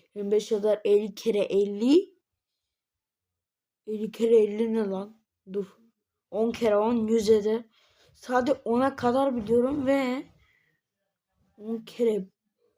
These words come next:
beş miydi? Yok, on kere on iki mi? On, on kere beş miydi? Şey eder. Yüz on,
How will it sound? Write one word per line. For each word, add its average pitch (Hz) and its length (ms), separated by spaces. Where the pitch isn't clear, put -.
beş 233 380
miydi? 202 840
Yok, 226 460
on 233 200
kere 247 300
on 240 180
iki 240 580
mi? 220 360
On, 226 480
on 240 520
kere 220 460
beş 262 320
miydi? 233 520
Şey 226 300
eder. 202 380
Yüz 208 380
on, 214 320